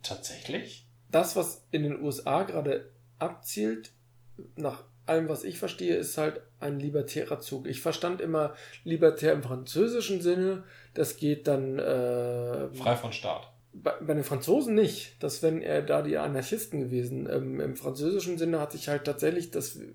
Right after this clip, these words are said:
Speaker 2: wäre liberale Geisteshaltung.
Speaker 1: Also die Liberté von der Fraternité
Speaker 2: Ja,
Speaker 1: und Egalité
Speaker 2: genau.
Speaker 1: ist schon eine Freiheit.
Speaker 2: Genau.
Speaker 1: Also frei von Anweisungen von oben.
Speaker 2: Genau.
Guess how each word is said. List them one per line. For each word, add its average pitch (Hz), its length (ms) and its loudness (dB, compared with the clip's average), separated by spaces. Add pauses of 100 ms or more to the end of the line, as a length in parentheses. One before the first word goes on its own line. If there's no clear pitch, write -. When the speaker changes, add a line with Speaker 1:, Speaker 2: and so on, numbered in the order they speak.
(140)
Speaker 2:
wäre 147 540 2 (560)
liberale 151 580 4
Geisteshaltung. 123 880 0 (480)
Speaker 1:
Also 139 220 0
die 127 180 -2
Liberté 143 720 0 (480)
von 110 320 -8
der 104 180 -2
Fraternité 120 460 -4
Speaker 2:
Ja, 170 140 10
Speaker 1:
und 120 240 2
Egalité 110 460 -4
Speaker 2:
genau. 175 200 6
Speaker 1:
ist 131 160 4
schon 156 260 -2
eine 135 240 -6 (280)
Freiheit. 117 920 0 (120)
Speaker 2:
Genau. 175 420 8
Speaker 1:
Also 113 220 -2
frei 135 440 0
von 120 540 -4 (100)
Anweisungen 127 880 -2
von 117 220 -8
oben. 107 320 -10 (140)
Speaker 2:
Genau. 156 340 4